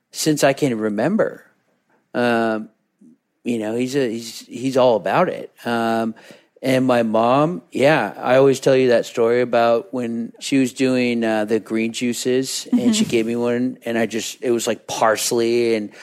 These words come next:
Speaker 1: all these, like, heavy green goods. And I took a sip of it and just threw it up all over the counter in the kitchen,
Speaker 2: <laughs>
Speaker 1: like, instantly.
Speaker 2: Yeah.
Speaker 1: So, yeah, it, it's funny 'cause when you point that stuff out, like, I,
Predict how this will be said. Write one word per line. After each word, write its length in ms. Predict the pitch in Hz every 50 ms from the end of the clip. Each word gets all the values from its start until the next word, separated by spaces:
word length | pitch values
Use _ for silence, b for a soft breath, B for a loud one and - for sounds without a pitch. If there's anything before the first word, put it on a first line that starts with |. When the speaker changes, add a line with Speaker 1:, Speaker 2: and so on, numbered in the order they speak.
| B B B B
Speaker 1:
all 180 | 135 131 120 120
these, 240 | 123 117 104 -
like, 160 | - 110 104 -
heavy 920 | - - 127 131 127 113 110 117 117 117 117 120 120 120 123 123 127 131 - 110 107
green 280 | - 123 120 120 123 127
goods. 480 | 123 131 127 135 143 143 139 - - B B B B B B
And 100 | B 131
I 140 | 127 123 123
took 240 | 120 - - 127 -
a 20 |
sip 220 | 120 - - 127 120
of 120 | 131 131 135
it 100 | 131 -
and 80 | 117
just 320 | 110 117 110 - - - _
threw 360 | - - - 127 123 120 120
it 40 | 113
up 220 | 113 113 - - -
all 280 | - 107 104 107 113 117
over 220 | 113 113 113 113
the 80 | 110 -
counter 380 | - 139 120 110 113 117 120
in 60 | 123 120
the 80 | 113
kitchen, 440 | - - 120 113 - - 403 131 147
Speaker 2:
<laughs> 40 | 143
Speaker 1:
like, 300 | 123 113 104 - - - -
instantly. 640 | 151 131 127 - - - 135 120 98 139 139 143 151 170 381 370 349 330 311 294 269 B B B -
Speaker 2:
Yeah. 380 | - 156 - - - - 202 202 - _
Speaker 1:
So, 320 | - - - 185 185 180 170
yeah, 560 | 160 175 208 247 254 190 131 104 80 90 - -
it, 180 | 139 139 139 160
it's 220 | 170 175 175 151
funny 280 | - - 214 240 220 175
'cause 200 | 143 - 165 147
when 160 | 160 175 175
you 80 | 190 180
point 260 | - - 247 254 233
that 160 | 240 202 175
stuff 260 | - - 170 151 -
out, 200 | - 165 170 147
like, 160 | 127 127 127 -
I, 500 | - 135 156 170 160 151 143 127 - -